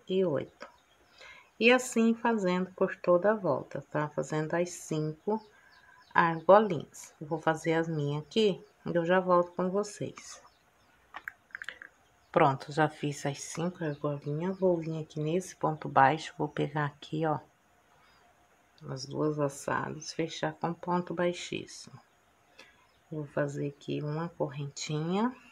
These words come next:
Agora eu vou pegar aqui a agulha, a tesoura, perdão.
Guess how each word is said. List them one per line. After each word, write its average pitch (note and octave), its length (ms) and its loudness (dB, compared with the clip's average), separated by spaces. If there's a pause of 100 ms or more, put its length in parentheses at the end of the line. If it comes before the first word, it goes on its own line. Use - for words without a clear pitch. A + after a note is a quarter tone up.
(220)
Agora D#3 160 -4
eu D#3 80 -6
vou D#3+ 200 -4
pegar D3+ 380 -4
aqui D3 380 -6
a D3 240 -2
agulha, F3 800 -4 (840)
a D#3 120 2
tesoura, D3+ 600 -2
perdão. D3 720 -4